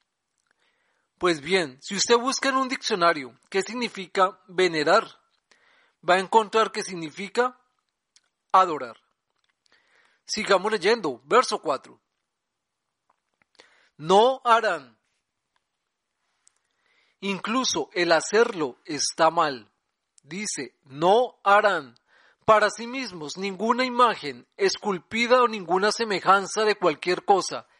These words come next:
que esté en los cielos arriba, o que esté en la tierra abajo, o que esté en las aguas bajo la tierra.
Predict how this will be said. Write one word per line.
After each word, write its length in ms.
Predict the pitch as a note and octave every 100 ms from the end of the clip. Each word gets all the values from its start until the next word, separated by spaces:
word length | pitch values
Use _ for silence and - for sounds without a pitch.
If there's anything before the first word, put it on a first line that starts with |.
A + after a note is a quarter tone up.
| - - _
que 100 | -
esté 240 | F3+ - G3+
en 140 | G3+
los 160 | A3+ -
cielos 320 | A#3+ A#3+ A3+
arriba, 580 | G#3 D#3 G3+ G#3 A#3+ B3+
o 160 | G#3 F#3+
que 100 | F3+
esté 280 | D#3 - F3
en 80 | F3+
la 100 | G3
tierra 380 | - G#3+ G3+
abajo, 420 | G3+ G3+ G3 G3 G#3+
o 280 | A3 F#3+
que 120 | - E3
esté 220 | - F3+
en 80 | F3+
las 180 | F#3
aguas 340 | A3 A3 A#3 G#3+
bajo 220 | G3+ F3
la 140 | D#3
tierra. 520 | - D3+ D#3 C#3+ A2